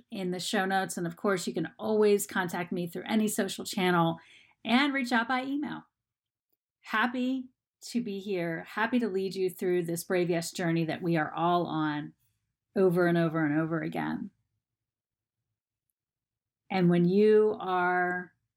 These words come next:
taking some time to reflect this week on your Brave Yes kryptonite,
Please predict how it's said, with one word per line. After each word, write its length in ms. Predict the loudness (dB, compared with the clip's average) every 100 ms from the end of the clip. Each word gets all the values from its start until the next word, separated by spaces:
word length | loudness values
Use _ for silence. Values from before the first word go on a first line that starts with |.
| _ _ _ _
taking 360 | -4 -4 -2 -4
some 220 | -4 -6
time 400 | -6 -4 -2 -4
to 160 | -6 -8
reflect 640 | -10 -6 -4 -4 -6 -16
this 280 | -10 -6 -4
week 320 | -2 -2 -4 -14 _ _ -6
on 140 | 0
your 80 | 2
Brave 300 | 4 2 2
Yes 200 | 0 -4
kryptonite, 640 | -6 -6 -2 -2 0 -4